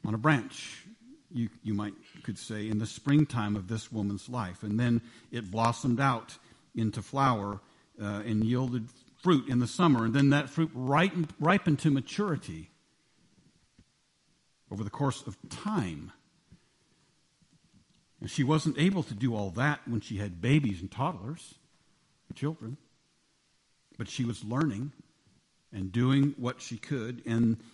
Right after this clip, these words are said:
even now in her older years, if you notice, she has help. She isn't doing all this by herself. So when Paul instructs young women to manage the house and be house guardians, I believe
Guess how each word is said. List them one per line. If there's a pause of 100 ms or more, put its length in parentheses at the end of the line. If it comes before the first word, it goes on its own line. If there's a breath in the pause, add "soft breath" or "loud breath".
even
now
in
her
older
years,
if
you
notice,
she
has
help. (840 soft breath)
She
isn't
doing
all
this (100)
by
herself. (2000 soft breath)
So
when
Paul
instructs
young
women
to
manage
the
house (260 soft breath)
and
be
house
guardians,
I
believe